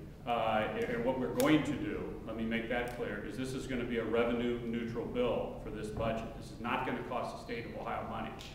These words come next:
uh, in this budget year. And that's significant, I think, for all of us in making sure that this framework, uh, gets established. Um,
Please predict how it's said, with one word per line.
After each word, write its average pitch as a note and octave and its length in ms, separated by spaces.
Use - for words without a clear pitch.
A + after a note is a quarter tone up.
uh, G#2+ 380
in A2+ 100
this A2+ 180
budget A2 440
year. - 260
And G#2+ 80
that's A2+ 260
significant, C3 600
I A2 120
think, A#2 300
for A#2+ 100
all C#3+ 320
of - 80
us A2 100
in G#2 120
making A2 340
sure A#2 240
that G#2 140
this A2 160
framework, A2+ 500
uh, G#2+ 320
gets A#2 200
established. - 600
Um, G#2+ 560